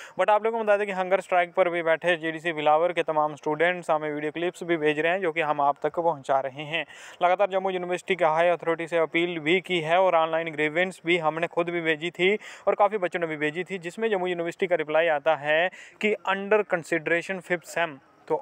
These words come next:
आप लोगों ने बता दें, अभी तक इनकी consideration नहीं हुई, अभी तक इनकी विचारधारा का जवाब बच्चों के पास नहीं पहुंचा।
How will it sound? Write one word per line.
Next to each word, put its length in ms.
आप 240
लोगों 260
ने 100
बता 280
दें, 120
अभी 300
तक 220
इनकी 200
consideration 600
नहीं 180
हुई, 280
अभी 160
तक 180
इनकी 260
विचारधारा 880
का 100
जवाब 420
बच्चों 240
के 60
पास 260
नहीं 140
पहुंचा। 340